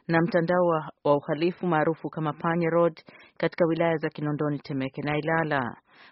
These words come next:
Mwenzangu Sande Shomari amezungumza na kamishna wa polisi kanda maalum ya Dar es Salaam, Kamanda Suleiman Kova, na kuanza kutaka kujua vipi wazazi wa vijana hao wamekataliwa kwenda kuwaona vituoni kutafuta dhamana.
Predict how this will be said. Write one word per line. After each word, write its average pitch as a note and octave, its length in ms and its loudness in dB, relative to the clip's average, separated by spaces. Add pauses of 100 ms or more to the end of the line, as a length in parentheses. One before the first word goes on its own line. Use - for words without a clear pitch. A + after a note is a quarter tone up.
(100)
Mwenzangu D#3 460 -2
Sande D#3 320 -2
Shomari E3 420 0
amezungumza D3+ 560 -2
na D3+ 100 -4
kamishna D#3 460 -6
wa D3 60 -4
polisi E3 420 -6
kanda D3+ 280 -4
maalum C#3+ 420 -2
ya D#3+ 80 -2
Dar D3+ 240 0
es D3 120 -10
Salaam, D#3 400 -2 (440)
Kamanda C#3+ 380 -2
Suleiman D#3 480 -2
Kova, F3 300 4
na F3+ 80 -2
kuanza E3 320 -2
kutaka D3 300 -2
kujua D#3 260 0
vipi D#3 340 -2
wazazi D#3+ 400 0
wa C#3 60 -2
vijana C3+ 320 -2
hao D#3+ 380 0 (400)
wamekataliwa E3+ 580 2
kwenda E3 280 -2
kuwaona D3+ 500 0
vituoni D#3 520 -2
kutafuta D#3 600 -6
dhamana. B2 720 -2